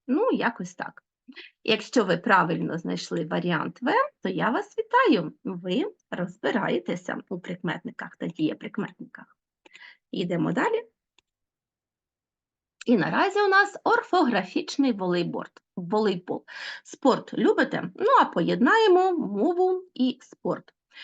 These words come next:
Отож, розподіліть слова за колонками, тобто покидайте слова залежно від того, одна чи дві літери «Н» у, е, цих словах потрібно написати. Скористайтеся Q R-кодом, щоб відкрити вправу,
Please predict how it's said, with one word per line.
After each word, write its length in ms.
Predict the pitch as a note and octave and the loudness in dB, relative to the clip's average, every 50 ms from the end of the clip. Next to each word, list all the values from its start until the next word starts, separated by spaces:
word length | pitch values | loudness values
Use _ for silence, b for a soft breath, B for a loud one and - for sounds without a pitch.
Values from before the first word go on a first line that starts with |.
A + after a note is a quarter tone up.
| B B B | B B B
Отож, 340 | - - - B4 A#4+ - - - | -2 0 2 2 2 0 0 0
розподіліть 720 | C4+ D4+ D4+ - - A3+ A3+ G3 A#3 G#3+ F3+ D#3+ D#3 - | 0 0 0 0 0 -2 0 2 2 0 0 -2 -2 -4
слова 340 | - G3 G3 G3+ D#3+ - D#3+ E3 | -6 -6 -4 -2 -2 -2 -2 -4
за 80 | - | -6
колонками, 640 | - - - A#3+ G4 A#4+ A#4+ A4+ A4+ G#4+ G4+ G4+ G4+ G#4 G4+ G4+ - _ | -6 -4 -2 0 2 2 0 0 0 2 2 4 4 2 2 -2 -4 _
тобто 300 | - A#3 A3 - - B3 B3 - | -2 -2 0 0 0 -2 0 0
покидайте 840 | - C5+ C5+ - - - A#4+ G4+ B3 - - F#3 - - E3+ - - | -2 -2 -2 -2 0 0 0 2 0 -2 -2 -2 -4 -4 -6 -10 -12
слова 440 | F3+ - - E4 F#4+ F#4+ C#5+ C5+ A#4 - | -12 -8 -6 -6 -4 0 0 0 2 2
залежно 420 | A3 F#3+ F#3 F3+ F3+ F3+ G3 F3+ | 0 0 2 0 0 0 -2 -4
від 200 | F#3 C#4+ D4+ - | -4 -4 -4 0
того, 380 | - A4+ A#4 G#4 G#4 A4 - - | 2 2 4 4 4 2 2 0
одна 400 | F#4+ F#4 B3 A#3 F#3+ F3 - - - | 0 2 2 2 2 2 0 -2 -6
чи 120 | - A3 | -10 -12
дві 280 | F#3 F#3 F#3+ F#3+ F#3 F3+ | -10 -8 -6 -4 -2 -2
літери 380 | F3 E3 - F3+ F3 F#3 - - | -2 -2 -2 -2 -2 -2 -2 0
«Н» 160 | E4 G#4+ A#4+ B4+ C5+ - _ _ - | 0 2 2 0 -2 -6 _ _ 2
у, 300 | G#4 A4 A4+ G#4 G#4+ - _ _ G#3 | 4 4 6 4 2 -2 _ _ 0
е, 200 | G#3+ F#3 F3+ F3+ | 2 2 2 0
цих 280 | F3+ - - C4+ D4+ | 0 0 -2 -2 -2
словах 480 | - - - E3 D3+ D#3+ G3+ B3 B3 - | -2 -4 -4 -2 0 2 0 0 0 -4
потрібно 600 | - - - - - - A#3+ A3+ G3+ G#3 G#3 G#3 - | -8 -12 -12 -6 -4 -2 0 0 0 0 -2 -4 -4
написати. 760 | E3+ F3 E3+ F3+ F3+ - F#3+ F3+ - - - - - - - - _ _ _ B B B B - _ _ _ | -4 -2 -2 -2 -2 -4 -10 -14 -8 -8 -8 -8 -8 -10 -16 -18 _ _ _ B B B B -20 _ _ _
Скористайтеся 800 | - - - A#4+ B4 B4 - - A#3 G3 F#3 F3+ F3+ F3+ - | -4 0 2 4 4 4 4 2 2 2 2 0 -2 -2 -2
Q 160 | F3 F3 - | -2 0 0
R-кодом, 540 | F3+ E3 D#3+ - - - F#3 E3+ E3+ D#3+ D3+ | 0 0 0 0 0 0 0 2 2 0 -2
щоб 240 | - - - E3+ - - | -2 -2 -4 -4 -4 -6
відкрити 340 | F3 - - F#3+ F3+ - G3 | -10 -8 -8 -8 -6 -6 -8
вправу, 520 | G3+ _ - G#4+ A#4+ A#4+ A#4+ B4 B4 - | -10 _ 2 4 6 6 6 6 4 2